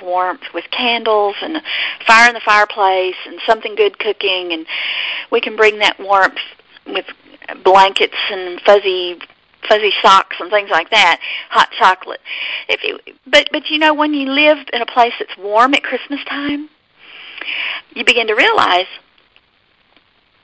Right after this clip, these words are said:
and so I'm told, that the warmth of your home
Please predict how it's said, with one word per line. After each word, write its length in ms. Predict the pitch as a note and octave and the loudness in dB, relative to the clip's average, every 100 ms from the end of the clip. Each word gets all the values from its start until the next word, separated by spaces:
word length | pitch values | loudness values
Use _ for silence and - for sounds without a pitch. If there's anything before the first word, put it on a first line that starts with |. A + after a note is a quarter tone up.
| - - | -10 -6
and 120 | G#3 - | -4 2
so 140 | A3 | 6
I'm 140 | F3+ F3+ | 6 4
told, 480 | - D4 G#3+ - - - - - - - G#3 | -4 -2 -2 -6 -14 -14 -12 -10 -12 -6 2
that 340 | G#3+ G#3 G3 | 4 4 2
the 100 | - | -2
warmth 460 | G3 G3+ C4+ G4+ - | -4 2 2 2 -2
of 120 | A3 | -8
your 160 | F#3 F3 | -6 -6
home 420 | F3+ D#3 - - | -6 -6 -8 -14